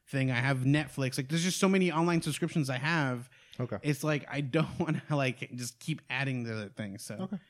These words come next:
Speaker 1: I'd rather just
Speaker 2: For
Speaker 1: not
Speaker 2: me,
Speaker 1: get
Speaker 2: that would be a thing that could be compelling. But, um, okay. I was just curious.
Speaker 1: Yeah. But yeah, as, as, as it is now, I'm not getting that unit.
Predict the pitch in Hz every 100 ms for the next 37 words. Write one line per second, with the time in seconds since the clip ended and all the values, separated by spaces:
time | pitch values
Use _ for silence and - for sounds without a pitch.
0 | _ _ - 117 120 123 113 117 - 196
1 | 196 220 170 160 135 139 127 - 127 113
2 | 107 107 - 107 117 107 113 92 90 95
3 | - - _ - - _ _ 101 90 -
4 | _ - - - 113 107 95 98 107 _
5 | _ _ _ _ _ _ - 196 262 -
6 | - 143 143 - 95 87 - _ - 120
7 | - - - - _ _ _ _ _ _
8 | _ _ - - - 147 180 175 151 139
9 | 160 139 131 135 135 127 127 117 110 -
10 | 117 107 - - - - - -